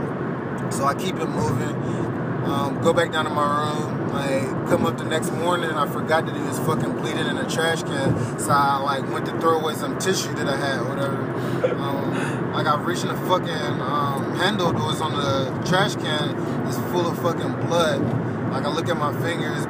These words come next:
blood all over my fingers. So I go in the bathroom to wash my hands off. There's, like, blood all over the bathroom, all over the toilet seat, all over the, um, sink, um, all over the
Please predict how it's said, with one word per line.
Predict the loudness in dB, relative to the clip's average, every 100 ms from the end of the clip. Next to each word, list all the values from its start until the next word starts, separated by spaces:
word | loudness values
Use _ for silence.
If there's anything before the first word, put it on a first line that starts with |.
| 0
blood | 2
all | 4 2
over | 0
my | -4 -2
fingers. | -2 -2 -2
So | -2
I |
go | 0
in | -2
the | -2
bathroom | 2 2 2 -2
to | 2
wash | 2 2
my | 0 -2
hands | 0 -2 -2 0
off. | 0 0 -4 -6 -6 -4
There's, | -4 2
like, | 0 0 0
blood | 2 4
all | 2
over | 0 -2
the | -4
bathroom, | 0 0 0 -2 -2 2
all | 2
over | 2 -2
the | -4
toilet | -2 -2 -2
seat, | -2 2
all | 2
over | 2 -2
the, | -2 -2 -2 -4 -4 -2
um, | -2 -2 -2
sink, | -2 -2 0 0 0 -2
um, | -2 -2 -2 -2 -2 -4 -4 -2
all | 0 0
over | -2
the | -4